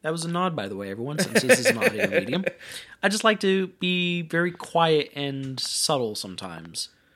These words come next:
Speaker 1: believe it or not.
Speaker 2: It works in person, not quite so much <laughs> for, via audio.
Speaker 1: Yeah, it's a, it's a downfall, but people like my voice, and I don't know why.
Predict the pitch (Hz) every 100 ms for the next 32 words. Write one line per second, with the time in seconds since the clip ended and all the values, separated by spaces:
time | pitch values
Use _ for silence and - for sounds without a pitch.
0 | - 131 127 123 120 107 90 73 - 196
1 | 220 277 240 190 190 - 151 196 - 185
2 | - - 220 - - - - - 247 -
3 | 190 180 185 175 196 - 185 165 170 175
4 | - 165 156 143 - 151 - - _ -
5 | 165 175 160 160 160 151 147 131 - -
6 | - - - 175 175 175 165 160 160 170
7 | 156 139 113 113 110 113 117 123 170 175
8 | 233 277 262 226 185 240 - 131 139 165
9 | 175 170 170 160